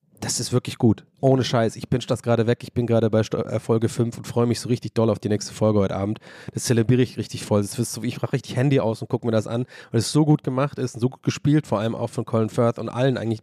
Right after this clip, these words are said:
allen Beteiligten, außer der eine Sohn, der geht mir auf den Sack, der spielt voll Scheiße. Äh, aber ü-, der andere Sohn ist übrigens, äh, Sch-, Patrick Schwarzenegger.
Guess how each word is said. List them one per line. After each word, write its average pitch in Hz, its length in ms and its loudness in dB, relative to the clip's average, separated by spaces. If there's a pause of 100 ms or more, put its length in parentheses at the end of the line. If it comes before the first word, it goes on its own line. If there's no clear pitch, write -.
(120)
allen 117 180 0
Beteiligten, 110 460 -2
außer 113 200 -6
der 107 120 -2
eine 117 180 2
Sohn, 113 220 2
der 101 80 2
geht 104 160 -2
mir - 60 -4
auf 98 100 -6
den - 60 -18
Sack, - 180 -6
der 110 80 -10
spielt - 260 -12
voll - 160 -2
Scheiße. - 340 -6 (580)
Äh, 107 180 0
aber 120 260 0
ü-, 156 80 4
der 127 240 -2
andere 147 240 4
Sohn 120 240 4
ist 127 140 -4
übrigens, 123 380 0
äh, 117 360 2
Sch-, - 160 -8 (160)
Patrick 156 320 -2
Schwarzenegger. 90 720 -4